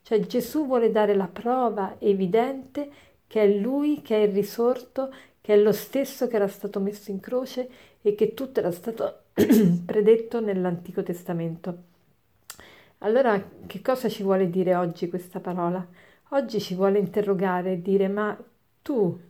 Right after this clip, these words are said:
la, nella tua vita, hai fede? Forse pensi di non avere fede, forse pensi di essere assalito dal dubbio, ma forse i tuoi dubbi sono più a che altro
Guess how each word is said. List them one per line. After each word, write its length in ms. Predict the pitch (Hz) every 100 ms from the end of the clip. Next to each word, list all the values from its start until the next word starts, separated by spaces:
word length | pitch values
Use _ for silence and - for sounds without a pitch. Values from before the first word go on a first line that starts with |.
| -
la, 180 | 214 208
nella 360 | 202 220 220
tua 280 | 220 240 233
vita, 500 | 202 190 175 180 170 - - - _ _ -
hai 220 | 247 214
fede? 760 | - 208 175 165 185 185 - - _ _ _ _ _
Forse 400 | _ 294 320 -
pensi 340 | 208 185 196 180
di 80 | 185
non 180 | 185
avere 260 | 190 190 202
fede, 520 | 190 214 208 165 170
forse 400 | 170 233 226 -
pensi 320 | 202 196 -
di 80 | 190
essere 300 | 190 - 190
assalito 440 | 190 - 196 196 180
dal 200 | 185 165
dubbio, 480 | 185 190 175 175 180 - - - _
ma 100 | 220
forse 420 | 214 339 359 -
i 80 | 208
tuoi 180 | 208 208
dubbi 580 | 233 277 214 196 185 -
sono 400 | - 208 196 202
più 320 | 196 240 233
a 160 | 214 220
che 120 | 240
altro 560 | 233 254 - 196 190